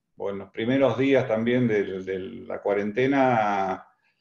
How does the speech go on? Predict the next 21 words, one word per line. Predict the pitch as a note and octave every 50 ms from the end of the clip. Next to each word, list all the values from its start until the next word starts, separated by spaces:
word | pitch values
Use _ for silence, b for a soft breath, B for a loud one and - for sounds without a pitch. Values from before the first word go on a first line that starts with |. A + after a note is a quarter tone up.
| _ _ _ _ _ _ _ _ _ _ _ _ _ -
eh, | - G#2 G#2 G2+ G2 F#2+ G2 F#2+ F#2+ F#2+ F#2
dividimos | F#2+ G#2+ A2 A2 A2+ B2 C3+ C#3+ D3 C#3
los | B2 A#2+
proyectos | A#2 A#2 A#2 A#2+ C3 C3+ B2+ - C3+ B2 A#2+
en | A#2+ A#2 A#2
tres, | A#2 B2+ A2 G2 F2+ F2+
¿no? | G#2 A#2 B2 B2+ B2 A#2 A2
En | G#2 G2+
lo-, | G2+ G2+ G2 F#2+ G2
en | G2+ G2+ G#2 G2 G2+ G2+
los | G#2 -
proyectos | - A2+ A2 A2+ B2 C3 C3 C3 C3 A#2+
que | - A2+ A2 A2+ G#2+
había | G#2+ A#2 B2 B2+ A#2+
que | B2
adelantar, | A#2 A2 A2 A2 A2 A2+ A#2 A#2 C#3 D#3 E3 F3 D#3+
en | B2
los | G#2 G2+ -
proyectos | - G#2 G2+ A2 A2 A2 - A#2 A2+ - -
que, | G#2 G#2 G2+ G2+ G2 G2 F#2+ F#2+ F#2+ F#2+ F#2 F#2 -
que | - G2 F#2+ F#2+ F#2 F2+ F2+ F2+ F#2